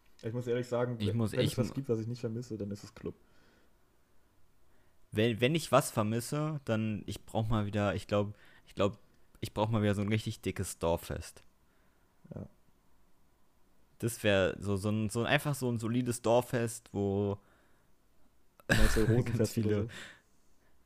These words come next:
Speaker 2: so Rosenfest oder sowas, ja, genau. So irgendwas,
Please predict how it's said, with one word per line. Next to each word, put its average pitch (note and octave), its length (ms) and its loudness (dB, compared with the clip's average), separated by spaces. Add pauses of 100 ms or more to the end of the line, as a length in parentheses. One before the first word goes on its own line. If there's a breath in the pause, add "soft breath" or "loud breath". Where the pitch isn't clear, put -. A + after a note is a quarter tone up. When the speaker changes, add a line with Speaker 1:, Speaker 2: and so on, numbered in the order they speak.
(120)
Speaker 2:
so G2 240 -2
Rosenfest F#2+ 720 0
oder F2+ 220 -4
sowas, F2 380 -6 (100)
ja, E2+ 160 -4
genau. E2 420 -8 (1040 soft breath)
So G2 320 0
irgendwas, A#2+ 760 0